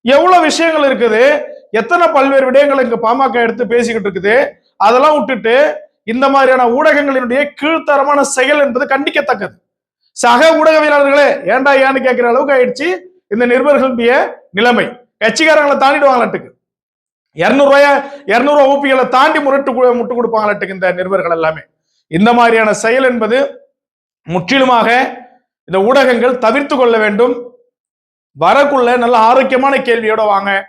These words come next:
சும்மா இந்த மாதிரி கேள்வி கேட்டு அப்புறம் அதை ஒரு வீடியோவா எடுத்து அதை தேவையில்லாத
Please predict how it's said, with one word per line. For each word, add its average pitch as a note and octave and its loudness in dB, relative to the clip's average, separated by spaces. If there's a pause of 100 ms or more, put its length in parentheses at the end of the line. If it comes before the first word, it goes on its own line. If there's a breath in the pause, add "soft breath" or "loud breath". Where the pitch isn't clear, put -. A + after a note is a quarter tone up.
(460)
சும்மா C4 0
இந்த B3+ 0
மாதிரி B3 0
கேள்வி B3 0
கேட்டு A3 -2 (160)
அப்புறம் A#3 2
அதை A#3+ 4
ஒரு B3 4
வீடியோவா B3+ 2
எடுத்து A#3 0 (340)
அதை C4 2
தேவையில்லாத C4 2